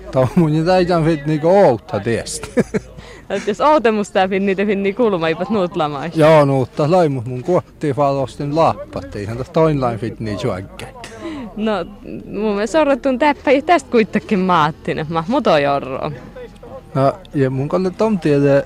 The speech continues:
Speaker 1: mun mielestä on rohkailu, mulla oita maatti voitti. <laughs>
Speaker 2: No, et lei ihan täppä närsehuta korra, kistos kipärki, eli sitä kar-, korrasumas tuumilas.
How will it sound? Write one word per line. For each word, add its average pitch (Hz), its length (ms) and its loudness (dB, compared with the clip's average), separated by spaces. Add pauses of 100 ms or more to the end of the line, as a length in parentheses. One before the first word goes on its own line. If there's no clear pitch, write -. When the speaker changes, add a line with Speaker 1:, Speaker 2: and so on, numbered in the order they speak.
(260)
Speaker 1:
mun 123 140 -4
mielestä 123 320 -2
on 175 120 4
rohkailu, 156 440 2
mulla 175 240 2
oita 202 220 4
maatti 165 480 2
voitti. 117 460 -2 (600)
<laughs> - 400 -2 (1300)
Speaker 2:
No, 220 100 -4
et 208 100 -6
lei 202 200 0
ihan 196 160 0
täppä 180 280 -2
närsehuta 190 760 0
korra, 160 420 -2 (880)
kistos 165 420 -4
kipärki, 170 680 -2
eli 170 140 -2
sitä 196 220 -2
kar-, 190 380 -4
korrasumas 175 680 -2
tuumilas. 135 600 -8